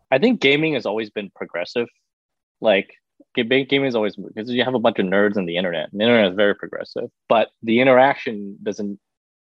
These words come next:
it doesn't always, like, come off well, 'cause, like, I'm from a different culture.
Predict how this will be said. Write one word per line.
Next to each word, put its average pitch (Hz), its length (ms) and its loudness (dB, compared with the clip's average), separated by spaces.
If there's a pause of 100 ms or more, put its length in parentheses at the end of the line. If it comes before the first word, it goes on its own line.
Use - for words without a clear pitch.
(200)
it 117 200 -8
doesn't 120 200 0
always, 107 420 2
like, 85 240 -6 (240)
come 107 200 -2
off 87 160 -4 (240)
well, 85 360 -6
'cause, 92 220 -6
like, 90 180 -4
I'm 101 140 -2
from 98 160 -4
a 87 60 -2
different - 240 -8
culture. - 360 -6